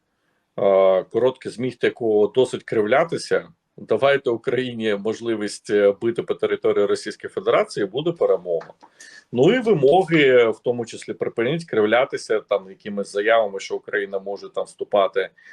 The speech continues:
а, м, вступати в нато частинами і так далі. А є конкретні вимоги. Давайте,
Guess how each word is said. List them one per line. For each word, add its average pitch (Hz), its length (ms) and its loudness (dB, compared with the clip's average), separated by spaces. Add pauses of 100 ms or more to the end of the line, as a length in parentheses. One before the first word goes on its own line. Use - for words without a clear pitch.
(260)
а, 101 340 4
м, 101 420 -10
вступати - 540 0
в 92 100 -14
нато 104 300 0
частинами 117 720 -4
і 101 40 -4
так 120 260 -2
далі. - 260 -4 (580)
А 104 80 -2
є 151 200 2
конкретні 143 560 -4
вимоги. 104 920 2
Давайте, 107 1120 2